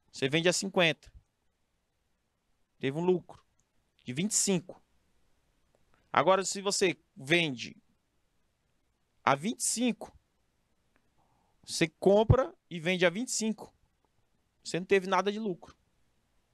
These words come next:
Capital mesmo seu, nada. É mais ou menos essa ideia.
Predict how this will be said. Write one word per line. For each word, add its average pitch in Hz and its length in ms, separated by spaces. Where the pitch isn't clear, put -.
Capital 156 460
mesmo 165 220
seu, 160 320
nada. 127 420
É - 80
mais 120 180
ou 151 60
menos 147 240
essa 156 180
ideia. 139 420